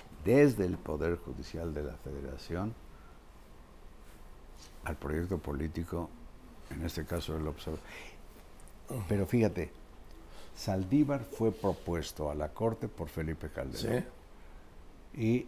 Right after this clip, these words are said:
Speaker 1: después hablaba mal de Felipe Calderón. Y llegaba a acusar al abogado, ¿te acuerdas? El subsecretario, el secretario de Gobernación, Gómez Montt,
Speaker 2: Sí.
Speaker 1: de haberlo ido a presionar.
Speaker 2: Ame-, amenazar.
Speaker 1: Amenazar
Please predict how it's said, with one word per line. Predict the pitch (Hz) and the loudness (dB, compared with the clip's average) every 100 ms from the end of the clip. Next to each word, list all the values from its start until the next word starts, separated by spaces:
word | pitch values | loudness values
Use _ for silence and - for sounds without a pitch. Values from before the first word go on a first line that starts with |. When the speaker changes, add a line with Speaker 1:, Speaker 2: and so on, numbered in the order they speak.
| - | 0
Speaker 1:
después | 98 92 - 120 90 - | 2 2 4 4 4 0
hablaba | 85 90 104 113 | 0 2 2 2
mal | 85 101 107 | 4 4 4
de | 107 | 2
Felipe | 82 78 87 82 | 2 2 2 2
Calderón. | 76 69 69 67 - - - - - | 2 0 -2 -4 -8 -14 -14 -14 -4
Y | 101 | 2
llegaba | 98 101 127 131 | 6 8 6 6
a | |
acusar | 127 95 92 - 101 98 95 - - - - - | 0 0 0 4 4 4 0 -12 -14 -14 -10 2
al | 87 85 | 4 4
abogado, | 76 78 87 95 85 | 4 4 8 8 6
¿te | - | 0
acuerdas? | 78 92 90 85 78 | 0 4 6 6 2
El | 69 | -4
subsecretario, | - 67 - 73 73 - 87 85 76 - - | -4 -4 -4 -2 -2 2 4 6 4 -2 4
el | 92 87 | 6 6
secretario | 82 85 82 76 110 98 80 73 - | 4 4 4 6 8 8 6 4 -2
de | 76 | -2
Gobernación, | 73 76 76 - 87 85 | 0 0 0 0 2 4
Gómez | 71 71 69 | 2 0 2
Montt, | 78 104 131 | 4 4 4
Speaker 2:
Sí. | 131 143 143 - - | 6 8 6 0 0
Speaker 1:
de | 101 | 10
haberlo | 107 110 131 143 | 12 12 12 12
ido | 123 143 | 12 10
a | |
presionar. | - 92 82 90 78 69 117 123 | 8 2 2 2 0 6 8 8
Speaker 2:
Ame-, | 120 127 | 8 6
amenazar. | 120 120 113 110 117 - - - - | 6 6 6 6 6 4 -8 -14 -6
Speaker 1:
Amenazar | 80 78 80 80 78 73 69 - 87 78 | -2 0 0 0 -2 -4 -4 -2 -2 -2